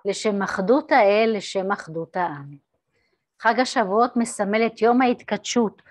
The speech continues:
בו בראתם את התודעה הקולקטיבית שעוצרת אתכם, ואפשרתם למסע הנעלה להתקיים ולברוא אתכם מחדש בכל פעם,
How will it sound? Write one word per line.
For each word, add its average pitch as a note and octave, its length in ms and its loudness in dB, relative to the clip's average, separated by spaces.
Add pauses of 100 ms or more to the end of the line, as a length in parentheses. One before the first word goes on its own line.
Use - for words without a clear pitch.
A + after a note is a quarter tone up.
(440)
בו G#3+ 160 4
בראתם A3+ 560 4
את A#3 120 -2
התודעה F#3+ 500 2
הקולקטיבית A3+ 760 -2
שעוצרת G3+ 680 0
אתכם, D#3 400 -12 (560)
ואפשרתם B3 680 2
למסע G3 480 0
הנעלה G#3+ 520 2
להתקיים G#3 800 0
ולברוא F3+ 520 0
אתכם A3+ 300 -4
מחדש F#3 560 -2
בכל F#3 340 -2 (100)
פעם, B3+ 320 4